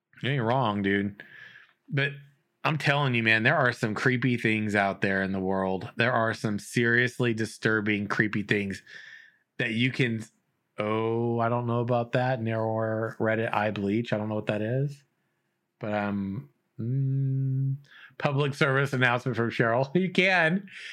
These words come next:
you can watch things that are happy and, you know, are full of, like, roses and butterflies and things like that. But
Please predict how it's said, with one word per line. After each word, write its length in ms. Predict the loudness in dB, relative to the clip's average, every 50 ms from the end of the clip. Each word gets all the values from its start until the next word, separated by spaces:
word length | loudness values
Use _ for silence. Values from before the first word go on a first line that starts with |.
| -18 -6 -2
you 140 | -2 -2 0
can 340 | 2 2 2 4 4 4 4
watch 340 | 4 4 2 2 -2 -2 0
things 260 | 0 0 0 0 0
that 100 | 0 0
are 80 | 0 2
happy 680 | 4 4 2 2 2 0 -2 -2 -2 -2 -4 -8 -14 _ -10 -8
and, 320 | -6 -4 -4 -4 -4 -4
you 60 | -4 -4
know, 80 | -4 -4
are 100 | -6 -6
full 260 | -6 -6 -4 -4 -4
of, 80 | -4
like, 180 | -6 -6 -6 -6 -6
roses 400 | -6 -4 -4 -4 -6 -6 -6 -6
and 100 | -6 -6
butterflies 600 | -4 -6 -6 -6 -6 -4 -4 -4 -4 -6 -8 -8
and 260 | -8 -8 -8 -10 -12 -14 _ _ _ _ _ _ _ _
things 220 | -10 -8 -6 -4 -4
like 180 | -6 -4 -4 -4
that. 340 | -4 -2 -2 -4 -6 -8 -10 -16 -20 -18 -16 -16 -16 -18 -18 -20 -20 -20 -16 -16 -16 -16 -16 _ _ -20 -20 -20 -20 -20 -20 -20 _ _ _ _ _ -8
But 220 | -8 -8 -8